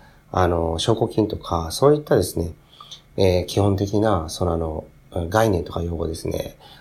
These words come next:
あとはですね、まあ、通貨ペアとか、まあ、トレンドとか、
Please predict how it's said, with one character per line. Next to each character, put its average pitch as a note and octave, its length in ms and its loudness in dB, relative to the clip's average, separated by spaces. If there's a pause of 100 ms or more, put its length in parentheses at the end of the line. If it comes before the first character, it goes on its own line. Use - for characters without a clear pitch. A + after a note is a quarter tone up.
あ C#3+ 100 4
と A#2 80 4
は F#2+ 80 6
で E2 60 2
す F2 120 -6
ね、 E2+ 220 -2
ま F2 80 -2
あ、 - 40 -6
通 F#2+ 200 -2
貨 - 120 -4
ペ F#2+ 140 -2
ア D2+ 60 -6
と - 100 -18
か、 - 340 -8 (540)
ま F2+ 400 2
あ、 - 40 -14
ト - 120 -4
レ A2+ 100 2
ン A2+ 60 -2
ド A2+ 100 -2
と G#2 100 -8
か、 - 220 -14